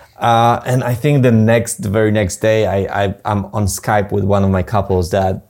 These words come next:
bo-, like, we're talking about booking me for, for their wedding. And, uh,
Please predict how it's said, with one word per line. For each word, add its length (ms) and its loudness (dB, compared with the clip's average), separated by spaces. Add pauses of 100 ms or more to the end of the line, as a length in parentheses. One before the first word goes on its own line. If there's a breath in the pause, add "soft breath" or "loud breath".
bo-, 240 0
like, 360 -2
we're 360 -2
talking 320 -2
about 260 0
booking 300 -2
me 100 2
for, 300 0
for 240 -4
their 140 0
wedding. 540 0 (1200 soft breath)
And, 280 4
uh, 760 2